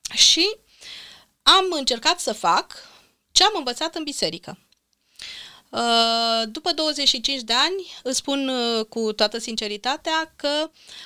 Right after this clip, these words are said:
observ că, m, ne-am afundat ca biserică și personal în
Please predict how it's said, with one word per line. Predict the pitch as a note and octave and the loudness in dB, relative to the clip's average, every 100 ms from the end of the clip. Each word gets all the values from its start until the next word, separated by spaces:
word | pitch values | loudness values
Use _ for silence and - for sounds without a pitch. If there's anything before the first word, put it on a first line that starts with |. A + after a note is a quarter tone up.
| - | -4
observ | A#3+ A#3 B3 A3+ | -2 2 2 0
că, | - A#3 A3+ G#3 E3 - _ _ _ _ | -6 -2 0 0 -2 -10 _ _ _ _
m, | - G#3+ G#3 G3+ - | -6 -2 -2 -4 -2
ne-am | G3 A#3 C#4 | 2 4 4
afundat | A#3+ G3+ G3+ G#3 E3 - - _ _ _ _ _ - | 2 -2 -4 -2 -2 -4 -20 _ _ _ _ _ 0
ca | G3+ | 0
biserică | F#3+ F3+ G3 F3 E3 F3+ G#3+ | 0 -6 -6 -4 -4 -2 2
și | B3+ - A#3+ A3 | 4 4 2 -4
personal | A#3 A#3 - F3 D#3+ D3+ B3+ _ _ - _ _ _ - | -4 -2 -2 -4 -4 -6 -8 _ _ -20 _ _ _ -2
în | A3+ A#3 | 0 0